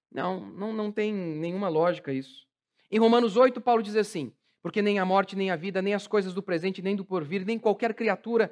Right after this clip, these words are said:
poderá nos separar do amor de Deus que está em Cristo Jesus." Nada pode nos separar do amor de Deus, nem mesmo você. Nenhuma criatura, nem o diabo, nem você, nem o vizinho, nem ninguém.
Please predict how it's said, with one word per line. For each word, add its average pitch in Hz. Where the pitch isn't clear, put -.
poderá 208
nos 220
separar 202
do 196
amor 190
de 196
Deus 190
que 220
está 190
em 180
Cristo 175
Jesus." 131
Nada 247
pode 190
nos 160
separar 151
do 135
amor 127
de 123
Deus, 113
nem 240
mesmo 202
você. 226
Nenhuma 269
criatura, 160
nem 220
o 254
diabo, 185
nem 220
você, 208
nem 226
o 220
vizinho, 190
nem 277
ninguém. 240